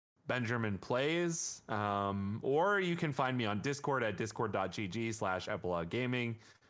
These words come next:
Uh, or just at bloodgaming dot com. Uh, one of those, those platforms sounds good.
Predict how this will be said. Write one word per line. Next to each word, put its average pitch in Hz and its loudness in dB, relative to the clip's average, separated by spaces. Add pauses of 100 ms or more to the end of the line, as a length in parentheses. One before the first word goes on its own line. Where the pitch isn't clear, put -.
(220)
Uh, 87 2 (100)
or 165 2
just 151 0
at 113 2
bloodgaming 90 0
dot 85 -2
com. 87 0 (440)
Uh, 90 0
one 101 0
of 87 -2
those, 87 0 (140)
those 90 0 (140)
platforms 90 0
sounds 87 -2
good. 120 0